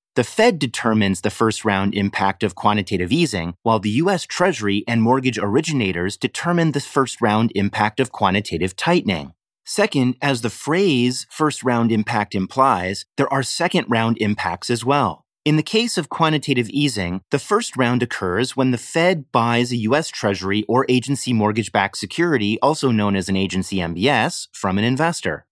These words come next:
The second round occurs when that investor uses the cash from the Fed to buy something else. In the case of quantitative tightening, the first round occurs when an investor sells something in order to raise the cash that it needs. What does it need the cash for?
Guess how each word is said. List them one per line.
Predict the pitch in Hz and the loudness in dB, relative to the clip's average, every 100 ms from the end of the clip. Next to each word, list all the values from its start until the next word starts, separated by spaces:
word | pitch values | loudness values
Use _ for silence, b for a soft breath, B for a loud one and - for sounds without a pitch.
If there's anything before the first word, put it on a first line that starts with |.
| _ | _
The | - | -8
second | - 254 240 160 | -2 0 0 0
round | 117 104 | 0 2
occurs | 101 - 98 92 113 | 0 -4 -4 -2 -2
when | 123 127 | 0 2
that | 135 | 2
investor | 135 117 143 160 - | 2 0 0 -2 0
uses | 120 92 120 175 214 170 | -2 2 0 0 -4 -4
the | |
cash | 160 113 104 117 | -2 0 0 0
from | - 107 | 0 0
the | 98 | 0
Fed | - 170 151 139 | 0 2 2 0
to | 151 | 0
buy | 117 104 | 0 0
something | 110 95 90 113 | -2 -6 -4 0
else. | 151 120 - - - _ _ - | 2 0 -2 -14 -16 _ _ 2
In | 180 | 2
the | 185 | 4
case | 240 240 - | 0 0 -2
of | 160 | -4
quantitative | 143 131 113 117 101 | 0 2 2 0 0
tightening, | - 170 104 87 90 - | 0 0 0 -2 -4 -2
the | 131 | -4
first | - 240 269 117 | 0 -2 -2 0
round | 113 104 | 2 2
occurs | 95 - 82 78 107 | 0 -4 -6 -4 -4
when | 117 135 | 0 2
an | |
investor | 135 127 131 - 131 | 2 2 0 -2 -4
sells | - 180 190 190 | -2 -2 0 -2
something | - 135 127 127 | -2 -2 2 2
in | 117 | 2
order | 113 147 156 | 2 0 -2
to | - | -2
raise | 107 123 175 - | -2 0 0 -2
the | |
cash | - 123 117 - | -2 -2 -2 -2
that | 101 | 0
it | 117 | 0
needs. | 175 131 - - - _ _ | 0 0 -4 -12 -14 _ _
What | 107 | 0
does | 95 107 | 2 0
it | 101 | 0
need | 95 95 | 0 0
the | 92 | -2
cash | - 95 110 | -2 -2 -2
for? | - 151 190 | 0 0 0